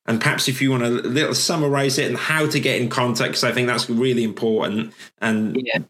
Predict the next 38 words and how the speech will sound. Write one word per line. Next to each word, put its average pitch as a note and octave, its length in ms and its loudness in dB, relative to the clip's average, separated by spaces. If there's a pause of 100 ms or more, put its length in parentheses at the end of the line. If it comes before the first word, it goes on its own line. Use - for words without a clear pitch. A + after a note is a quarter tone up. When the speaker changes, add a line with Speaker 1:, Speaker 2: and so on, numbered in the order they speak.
(120)
Speaker 1:
that B2+ 180 2
would A#2 100 0
be A#2+ 60 0
great. G#2 360 -2 (440)
Speaker 2:
Oh, C3 200 0
thank C3+ 340 0
you. A2+ 180 2
Thanks C#3 300 -2
so C3 80 -2
much, C3 160 0
Stephen. A2+ 460 0
And A#2+ 200 0
thanks B2+ 380 0 (100)
everyone B2 360 0
for, B2 300 0 (120)
for A#2+ 80 0
listening. A#2+ 540 0
If D3+ 180 -2
you F3 140 4
wanna F3 140 2
get D#3 120 0
in D3 100 0
touch - 540 0
with C#3 300 0 (100)
me D3 160 2
directly, C#3+ 580 0 (240)
just, D3+ 420 0
uh, C#3 200 2
email D3+ 340 2
me B2 200 2
at B2 320 -2
info C#3+ 420 2
at A#2+ 280 0 (100)
article B2 440 0
dash B2 280 -2
twenty-five A#2+ 580 -2
dot A2+ 180 -2
org. D3+ 280 0